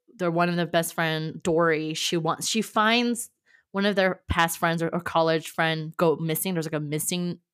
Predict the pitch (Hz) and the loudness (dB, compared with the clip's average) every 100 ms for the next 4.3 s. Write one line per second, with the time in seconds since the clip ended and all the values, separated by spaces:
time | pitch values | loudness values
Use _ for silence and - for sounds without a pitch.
0 | _ - 156 147 - - - _ _ _ | _ -8 -4 -4 -6 -12 -18 _ _ _
1 | _ _ _ - 160 151 185 247 - - | _ _ _ -4 0 2 2 0 -4 -20
2 | - - 202 190 180 185 175 196 247 302 | -20 -8 -2 0 2 0 0 0 2 2
3 | - - 175 160 190 269 294 - - - | 0 -4 -2 -2 -2 -2 -6 -12 -12 -6
4 | 180 160 165 | -4 -4 -6